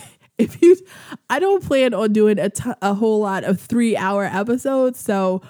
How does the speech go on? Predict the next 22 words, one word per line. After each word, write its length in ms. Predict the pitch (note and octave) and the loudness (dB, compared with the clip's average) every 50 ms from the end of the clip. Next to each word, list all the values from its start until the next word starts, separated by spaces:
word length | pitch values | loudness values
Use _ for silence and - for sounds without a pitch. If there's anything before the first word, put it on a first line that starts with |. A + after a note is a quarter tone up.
| - - - - _ _ _ - | -20 -20 -20 -20 _ _ _ -6
um, 320 | A3+ G#3 G3+ G3 G3 F#3+ | -2 -2 0 0 0 0
this 200 | G3+ A3+ C#4 D4 | 0 0 0 2
is 140 | C#4 C4 B3+ | 0 -2 -2
like 340 | A3+ G#3+ G#3 G3+ G3 F3+ - - | -2 -2 0 0 -2 -2 -4 -6
a, 460 | F3+ F#3+ F#3+ F#3 F3+ F#3 E3 C#3+ A#2+ - _ _ _ _ _ _ _ _ _ _ _ _ _ _ - | -6 -6 -4 -4 -4 -4 -6 -6 -12 -16 _ _ _ _ _ _ _ _ _ _ _ _ _ _ -14
yeah, 400 | - G2+ F#3 D#3 C#3 C3 B2 E3+ - _ _ _ _ _ - | -6 -4 -4 -4 -4 -6 -8 -10 -14 _ _ _ _ _ -8
this 160 | - B3+ - | -6 -6 -4
is 200 | C4+ B3 A#3 A#3 - _ - | -4 -6 -6 -6 -10 _ -6
an, 380 | G#3 G#3 G3 G3 F#3+ E3+ C#3 - - | -4 -2 0 0 -2 -4 -6 -8 -6
an 180 | G3 G3+ G3 F#3 | -4 -2 -2 0
anomaly. 720 | F3+ G3 G3 F#3 F#3 F#3 F3 C#3 A#2+ C#3+ B2 F3+ F#3 - - - - - - - - - | 0 0 0 0 0 -2 -4 -6 -8 -6 -4 -6 -6 -6 -8 -20 -20 -20 -20 -20 -12 -4
But 220 | G#3 A#3 A#3 G#3+ | -2 -2 0 0
we 220 | B3 C4 D4+ F4 G4 | 0 2 2 2 2
had 140 | F4 D#4 | 2 0
a 60 | D4 C4+ | -2 0
whole 220 | A#3 B3+ B3+ B3+ | 0 2 2 2
lot 160 | B3+ A#3+ A#3 | 0 -2 -2
of 80 | A#3+ - | -4 -4
fun. 300 | - G3+ G3 G3 G3 G3 | -4 -4 -2 -2 -2 0
We 120 | G#3 A3 | -2 -2
spoke 340 | - - - B3 B3 B3+ - | -2 -2 0 0 0 2 0
about 480 | B3+ A#3+ A3+ A3 G#3+ G#3 G#3 G3 - | -2 0 0 0 0 0 -2 -4 -6